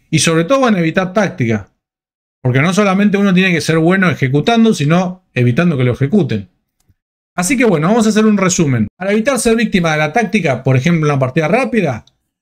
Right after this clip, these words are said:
el rey fuera de los jaques, aire, no tener pieza suelta, no tener una pieza que haga muchas cosas al mismo tiempo, una sobrecarga, ¿no? Eh, si es posible, defendida por peones. Eso es una cosa útil en la partida rápida.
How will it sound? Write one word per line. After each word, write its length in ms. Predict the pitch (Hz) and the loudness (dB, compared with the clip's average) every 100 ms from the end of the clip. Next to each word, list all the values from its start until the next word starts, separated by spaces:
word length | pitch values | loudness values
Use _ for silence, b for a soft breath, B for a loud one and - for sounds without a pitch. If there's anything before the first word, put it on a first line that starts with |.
| _ - | _ -4
el 120 | 165 | 0
rey 160 | 220 | 2
fuera 220 | 220 185 147 | 2 0 0
de 40 | |
los 160 | 135 165 | -2 0
jaques, 840 | 240 226 233 226 220 - - - | -2 -2 0 2 2 0 -8 -8
aire, 920 | 165 185 190 185 180 180 185 180 185 - _ 151 | -2 0 0 0 0 2 2 -2 -8 -20 _ -2
no 240 | 147 156 | 0 0
tener 220 | 143 135 | 0 0
pieza 240 | 123 123 120 | -2 -2 0
suelta, 720 | 185 208 208 180 180 180 160 | 2 2 0 0 0 2 0
no 180 | 165 156 | 0 0
tener 160 | 160 | 0
una 220 | 156 139 | 0 0
pieza 320 | 160 156 147 131 | -2 -2 -2 -2
que 80 | |
haga 200 | 139 143 | -2 0
muchas 280 | 143 139 127 | 0 0 0
cosas 240 | 135 123 120 | 0 0 0
al 80 | |
mismo 220 | 127 131 131 | 2 4 2
tiempo, 520 | 196 180 147 139 - _ _ | 0 0 -2 -4 -12 _ _
una 220 | 131 127 | 0 0
sobrecarga, 640 | 110 120 117 156 165 135 160 | 2 0 0 -2 -2 -2 -4
¿no? 260 | 143 - - b b b | -2 -2 -4 b b b
Eh, 340 | 113 110 98 - | -4 -4 -4 -12
si 140 | - 120 | -4 -2
es 40 | |
posible, 360 | 120 113 139 123 | -2 -2 -2 -2
defendida 340 | 117 127 127 | -2 0 0
por 160 | 120 - | 0 0
peones. 520 | 226 208 196 185 - _ _ _ | 2 2 0 -4 -8 _ _ _
Eso 160 | 151 202 | -2 0
es 60 | 190 | 0
una 200 | 180 165 | 0 0
cosa 520 | 175 196 196 - _ | 0 0 -2 -4 _
útil 400 | 170 180 185 214 | 0 2 2 2
en 80 | 175 | 0
la 100 | 123 | 0
partida 320 | 131 131 151 | -2 -2 -2
rápida. 520 | 143 139 - 107 90 | -2 -2 -2 -6 -8